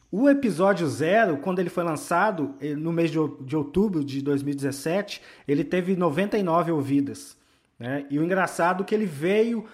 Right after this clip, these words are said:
crescendo ao longo do ano, E em agosto de dois mil e dezoito, ele teve quinhentos e noventa e quatro ouvidas. Você vê o episódio zero. Então, esse gráfico me mostra que em agosto,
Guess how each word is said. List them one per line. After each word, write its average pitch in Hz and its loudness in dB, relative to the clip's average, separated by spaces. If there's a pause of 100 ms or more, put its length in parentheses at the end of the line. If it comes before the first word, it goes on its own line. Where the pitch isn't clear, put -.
(280)
crescendo 202 2
ao 214 4
longo 175 2
do 220 2
ano, 226 4 (360)
E 220 2
em 202 0
agosto 180 2
de 143 -4
dois 151 2
mil 196 4
e 254 6
dezoito, 202 2 (280)
ele 160 2
teve 202 4
quinhentos 233 4
e - -2
noventa 185 0
e 175 -2
quatro 165 0
ouvidas. 135 0
Você 175 -6
vê 147 -2
o 143 4
episódio 160 -2
zero. 143 -2 (460)
Então, 185 -2
esse 269 2
gráfico 208 2
me 185 2
mostra 233 0
que 175 -4
em 185 -2
agosto, 202 0